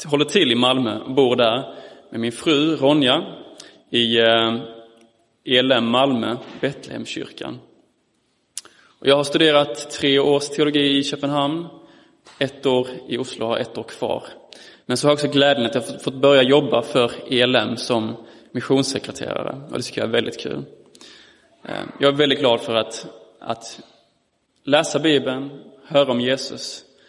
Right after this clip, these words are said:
se hur han är världshistoriens klimax. Jag gillar att klättra, lite så här sportigt, ehm, och en hel del andra saker.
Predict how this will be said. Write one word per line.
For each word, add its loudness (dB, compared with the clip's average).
se 2
hur 4
han 2
är 2
världshistoriens 0
klimax. -2
Jag -6
gillar 4
att -4
klättra, 0
lite -14
så -8
här -4
sportigt, -2
ehm, 2
och -6
en 2
hel 2
del 2
andra -2
saker. -8